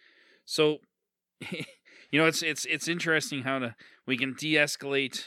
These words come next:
other ways, but, but in this when it comes to resources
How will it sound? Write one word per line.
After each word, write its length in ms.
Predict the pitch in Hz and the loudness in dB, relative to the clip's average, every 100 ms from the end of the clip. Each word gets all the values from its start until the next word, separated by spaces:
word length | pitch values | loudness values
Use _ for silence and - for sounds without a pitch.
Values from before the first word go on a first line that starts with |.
| - | -6
other 220 | 139 135 | -2 0
ways, 300 | 135 131 120 | 2 2 0
but, 180 | 117 113 - | -6 -10 -10
but 160 | 110 120 | -6 -4
in 120 | 120 | -2
this 340 | 131 - - - _ _ _ - | -4 -4 -6 -10 _ _ _ -6
when 120 | 117 | -4
it 40 | 117 | -2
comes 260 | 143 135 | -4 -4
to 140 | - 117 | -6 -6
resources 800 | 117 127 131 127 120 127 113 | -4 -4 -2 -2 -4 -8 -8